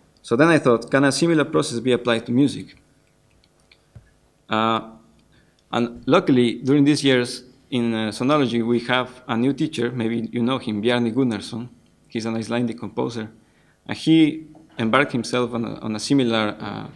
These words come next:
journey. So his research, his master research, was about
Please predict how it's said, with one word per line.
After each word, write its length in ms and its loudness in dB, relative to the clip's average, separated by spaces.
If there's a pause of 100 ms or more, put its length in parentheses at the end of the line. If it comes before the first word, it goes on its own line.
(160)
journey. 360 2 (760)
So 160 -6
his 240 0
research, 400 2
his 140 -4
master 280 0
research, 600 -4 (160)
was 160 -4
about 460 -2